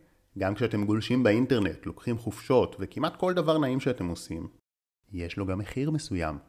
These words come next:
ולכן צריך להתייחס אליו כאל הלוואה, שאנחנו יכולים לבזבז אותה ולהיכנס לחובות, או למנף אותה, ולהפוך למיליונרים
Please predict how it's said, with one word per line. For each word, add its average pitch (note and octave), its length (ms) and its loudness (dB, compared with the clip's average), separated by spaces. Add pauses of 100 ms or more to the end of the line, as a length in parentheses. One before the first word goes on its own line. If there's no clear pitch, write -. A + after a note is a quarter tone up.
(400)
ולכן F#2+ 600 -4
צריך A#2+ 320 -4
להתייחס D3 680 -6
אליו F#2 220 0 (100)
כאל E2 320 -4
הלוואה, E2+ 720 0 (380)
שאנחנו E2+ 460 -10
יכולים G#2 400 -2
לבזבז F#2 640 -2
אותה E3 260 4
ולהיכנס F#2+ 460 -2
לחובות, B2 600 0
או A2+ 100 -2
למנף F2 520 -4
אותה, D3+ 240 -2 (680)
ולהפוך F2 600 0
למיליונרים F2+ 840 2